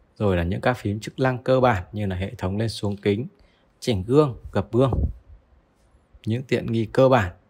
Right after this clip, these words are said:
và, ờ, những cái chỗ được thiết kế bố trí rất là hài hòa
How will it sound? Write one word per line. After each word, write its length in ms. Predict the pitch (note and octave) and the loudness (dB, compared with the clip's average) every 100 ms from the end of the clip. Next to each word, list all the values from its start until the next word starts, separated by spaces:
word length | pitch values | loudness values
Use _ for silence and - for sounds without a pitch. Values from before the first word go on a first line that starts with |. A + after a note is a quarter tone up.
| _ _ _ | _ _ _
và, 440 | G2 F2 F2 F2 F#2+ - D#3 | -2 -2 -2 -8 -12 -16 -10
ờ, 80 | G#2+ | -6
những 240 | G2 A#2 B2 | -4 -4 -6
cái 100 | A#2 | -8
chỗ 240 | B2+ D3 | -6 -2
được 180 | C3 - | -2 0
thiết 140 | C3+ - | -2 -2
kế 220 | G#2 G#2 A2 | 0 0 0
bố 240 | G#2+ G#2+ | 0 0
trí 260 | - G#2+ A2+ | -2 -4 -4
rất 220 | C#3+ - | -6 -6
là 100 | G#2 | -4
hài 140 | F#2+ G2 | -4 -2
hòa 340 | G2+ G2+ | 0 -2